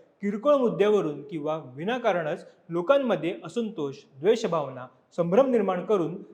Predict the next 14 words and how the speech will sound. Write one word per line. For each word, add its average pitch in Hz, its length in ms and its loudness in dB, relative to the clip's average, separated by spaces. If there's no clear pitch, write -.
जनआंदोलने 240 760 0
उभी 170 260 -2
करण्याचे 175 440 -2
जे 175 140 -6
प्रयत्न 226 440 0
करत 175 280 -2
आहेत, 143 220 -6
ते 262 100 -4
विचारात 233 440 4
घेता 151 340 -8
हा 170 180 0
भारतीय 147 640 0
लोकशाहीला 190 540 0
दिलेला 151 480 -4